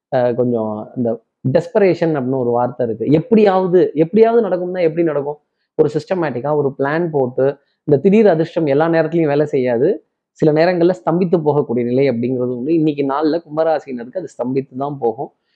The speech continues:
அஹ், ஒரு, ஒரு ஜாம் ஆகக்கூடிய விஷயம், ஒரு டிராஃபிக் ஜாம் ஆகக்கூடிய விஷயம், ஒரு கூட்ட நெரிசல்ல மாட்டிக்கிறது, இல்ல கியூல நீண்ட வரிசையில காத்து இருக்கிறது, இல்ல நம்ம ஃபைல் மட்டும் ஆன்லைன்ல கியூலயே நின்னுட்டு இருக்கும், இல்ல ஏதாவது ஒரு ரீசார்ஜ்கள்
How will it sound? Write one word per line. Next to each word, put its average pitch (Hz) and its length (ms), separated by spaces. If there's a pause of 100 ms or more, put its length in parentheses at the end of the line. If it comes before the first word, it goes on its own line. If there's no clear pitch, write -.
(220)
அஹ், 131 80
ஒரு, 123 360
ஒரு 131 160
ஜாம் 143 280
ஆகக்கூடிய 131 420
விஷயம், 120 320
ஒரு 117 140
டிராஃபிக் 151 360
ஜாம் 127 220
ஆகக்கூடிய 117 380
விஷயம், 127 240
ஒரு 131 100
கூட்ட 160 240
நெரிசல்ல 139 540
மாட்டிக்கிறது, 123 480 (400)
இல்ல 147 160
கியூல 202 300
நீண்ட 165 260
வரிசையில 147 380
காத்து 139 340
இருக்கிறது, 123 360
இல்ல 147 100
நம்ம 160 360
ஃபைல் 196 200
மட்டும் 175 260
ஆன்லைன்ல 151 580
கியூலயே 143 260
நின்னுட்டு 135 300
இருக்கும், 113 260 (360)
இல்ல 151 140
ஏதாவது 180 220
ஒரு 151 200
ரீசார்ஜ்கள் 156 640